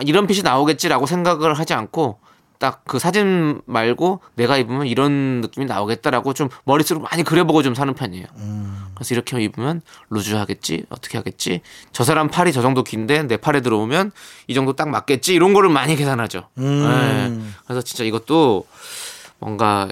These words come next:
Speaker 1: 이 인터넷 쇼핑도 자꾸 이거 해보면서 뭔가 늘어나는 것 같아요.
Speaker 2: 네.
Speaker 1: 네. 아, 그렇습니다. 그리고 후기 사진 같은 걸 꼭 봐줘야 되고, 모델 핏은 제가 또 인터넷 쇼핑몰 잠깐 하-,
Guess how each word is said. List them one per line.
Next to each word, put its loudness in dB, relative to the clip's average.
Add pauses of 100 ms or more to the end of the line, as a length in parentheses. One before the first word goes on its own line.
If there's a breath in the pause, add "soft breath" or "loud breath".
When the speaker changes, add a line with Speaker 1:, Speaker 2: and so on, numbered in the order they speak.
Speaker 1:
이 -4
인터넷 -2
쇼핑도 -2
자꾸 -4
이거 0
해보면서 2
뭔가 0
늘어나는 4
것 -4
같아요. -8
Speaker 2:
네. -4
Speaker 1:
네. -2 (180)
아, -16
그렇습니다. -18
그리고 -10
후기 0
사진 4
같은 2
걸 2
꼭 -4
봐줘야 0
되고, -12 (600 soft breath)
모델 4
핏은 2 (580 soft breath)
제가 2
또 4
인터넷 -2
쇼핑몰 -4
잠깐 -2
하-, -6